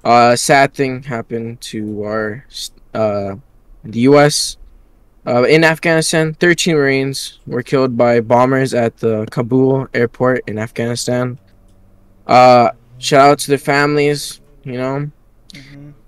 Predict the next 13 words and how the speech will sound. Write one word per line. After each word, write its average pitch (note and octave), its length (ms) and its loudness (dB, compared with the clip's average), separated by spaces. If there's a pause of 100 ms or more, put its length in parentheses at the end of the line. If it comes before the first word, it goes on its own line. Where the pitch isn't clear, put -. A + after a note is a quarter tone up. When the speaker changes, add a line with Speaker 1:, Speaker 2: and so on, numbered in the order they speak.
(220)
Speaker 1:
Uh, A2 400 0
so A#2+ 260 -2
I B2+ 100 2
think, E3+ 360 -2
you C#3+ 80 0
know, C#3+ 100 2
it'd C3+ 120 0
be C3+ 120 2
respectful D#3+ 760 0 (200)
if - 380 -4
we C3+ 260 2
did C3+ 460 2
a, A2+ 600 -2